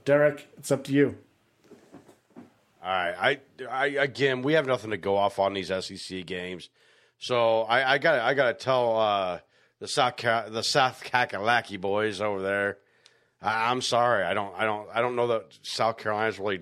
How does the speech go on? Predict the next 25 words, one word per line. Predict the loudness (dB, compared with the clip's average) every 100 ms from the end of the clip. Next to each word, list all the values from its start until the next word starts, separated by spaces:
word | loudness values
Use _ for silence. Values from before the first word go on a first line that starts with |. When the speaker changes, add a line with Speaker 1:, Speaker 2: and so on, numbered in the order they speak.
| -8
Speaker 2:
done | -6 -4
a | -4
whole | -6 -8
lot, | -8 -8 -10 -18 _ -12
and | -8 -8 -10 -12 -16 _ _ _ _ -10
Tennessee | -4 -2 -2 -2 0 0 0
has | 0 -2
recruited | -4 -8 -4 -2 0 -2 -4
very | -4 -2 -2 -6
well. | -8 -8 -6 -8 -12 _ _ _ _ _ _ _ _ -14
Uh, | -8 -6 -6
so | -6 -2
I | 2 2
thi-, | 4 2
I | 2
think | 0 -2
Sa-, | 0 -2 -2
Tennessee | -4 -4 -4 -2
has | -2 -2
way | -6 -2 0
more | 0 -4
talent | -6 -2 -2 -4
than | -8
South | -6 -4 -4
Carolina. | -8 -10 -8 -8 -8 -12